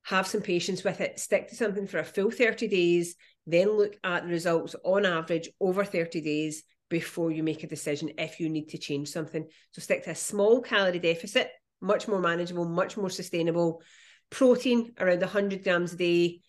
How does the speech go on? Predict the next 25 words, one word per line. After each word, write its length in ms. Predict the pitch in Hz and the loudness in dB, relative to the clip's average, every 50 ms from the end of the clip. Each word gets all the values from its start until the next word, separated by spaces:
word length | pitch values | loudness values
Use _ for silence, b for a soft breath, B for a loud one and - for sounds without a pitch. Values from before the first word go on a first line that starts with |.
| b b b b b b _ _ - 170 | b b b b b b _ _ -16 0
Get 300 | - 208 202 214 226 226 | 4 6 8 8 8 6
your 100 | 247 262 | 4 0
steps 400 | 247 - 240 208 196 - - - 214 | 0 2 4 4 2 2 0 -2 -2
up, 260 | 190 190 - - - | -2 -2 -4 -6 -4
get 260 | - 247 254 277 285 | -2 0 2 2 0
outside, 440 | 220 196 - - 190 196 240 233 - | 0 -2 -4 0 2 2 2 4 4
get 180 | - - - | 4 4 4
some 140 | - 269 226 | 2 -2 -4
fresh 300 | - 226 208 196 190 - | -2 0 0 0 0 0
air 160 | 180 170 175 | 0 2 2
in, 220 | 202 208 202 196 B B B B B B B _ - | 2 2 0 -2 B B B B B B B _ 2
get 80 | 214 220 | 4 4
your 100 | - 240 | 4 4
steps 300 | - 214 185 - - - | 4 2 2 2 2 -2
up, 160 | 190 - - 175 - - - | -4 -4 -4 -8 -16 -4 0
get 240 | 196 190 208 - | 2 4 4 4
in 100 | - 240 | 4 4
enough 280 | 226 220 214 208 214 - | 4 4 4 2 0 -2
sleep, 380 | - - 208 190 190 196 - - _ _ | -4 -4 -4 -4 -4 -6 -8 -14 _ _
balance 540 | - 156 143 190 180 180 196 214 226 226 - | -16 -8 -2 2 2 4 4 4 4 2 0
those 220 | - 226 214 214 - | 0 0 0 0 -2
hunger 300 | 208 190 190 185 185 175 | -4 -6 -4 -2 -2 -2
hormones, 540 | 175 170 165 165 170 170 170 175 180 175 - _ _ | 0 0 0 0 0 0 -2 -2 -4 -6 -10 _ _
and 160 | - 165 160 | -4 -4 -4
have 680 | - - - - - 170 160 160 160 160 156 156 - | -6 -8 -10 -8 -6 -4 -4 -2 -2 -2 -4 -6 -10